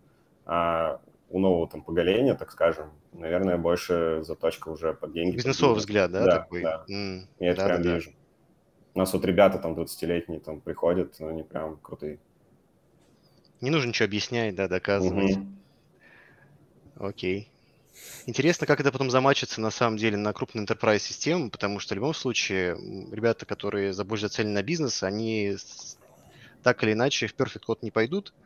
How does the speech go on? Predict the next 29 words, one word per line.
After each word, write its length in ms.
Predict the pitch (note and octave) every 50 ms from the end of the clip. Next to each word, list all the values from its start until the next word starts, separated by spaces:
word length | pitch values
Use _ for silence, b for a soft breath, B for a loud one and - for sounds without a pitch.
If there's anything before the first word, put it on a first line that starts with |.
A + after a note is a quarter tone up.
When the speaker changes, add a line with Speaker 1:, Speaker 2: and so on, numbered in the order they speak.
| b b b b b
Speaker 2:
а 120 | - G#2+
enterprise 380 | G#2+ B2 A2+ - - C#3 C3+ - -
вот 60 | -
предполагает 520 | - - - - A2 A2+ A2+ C3 B2 A2+ G#2
за 60 | G2
собой, 340 | - - G2 F#2 C3 C#3+ C#3
что 400 | - - - G#2 G2+ G2+ F#2+ F#2+
если 180 | F#2+ - - -
ты 120 | - G#2
работаешь 540 | G#2 G2+ G2 G2+ G2 - - F#2+ F2+ - - - -
с 40 | -
высоконагруженными 720 | - G#2+ - - G#2+ G2 G#2 G#2+ G#2+ F#2+ F#2+ F#2 F#2 F2+ F2
финансовыми 460 | - - G#2 G#2 F#2+ - - F#2+ F#2
системами, 540 | - - - - B2 D3+ D#3+ C#3 A2+ G2 - _ B B B B B B B B _
там 200 | - G2+ G2+ G2+
очень 240 | G#2 G2 - - G2 F#2
важно 320 | G2 G#2 G#2 G2 G2 F#2
все-таки 640 | - - F#2 - - - - - F#2+ F#2 F2+ F2 E2+ E2 E2+ - - _ _ -
иметь 380 | - G2+ G2+ G2 F#2 - - -
некий 300 | G2 F#2 F#2+ - - -
такой 300 | - - - - F2+ F2+
due 100 | G2+ G#2
diligence 420 | G#2 A#2 G#2+ G2 F#2+ F2+ E2+ - -
кода, 240 | - G#2+ B2 A2 G2
где 140 | F#2 F2 F2
у 20 | F2
тебя 200 | - - F2+ F2
прям 200 | - - - -
все 360 | - - - F2+ F2+ - -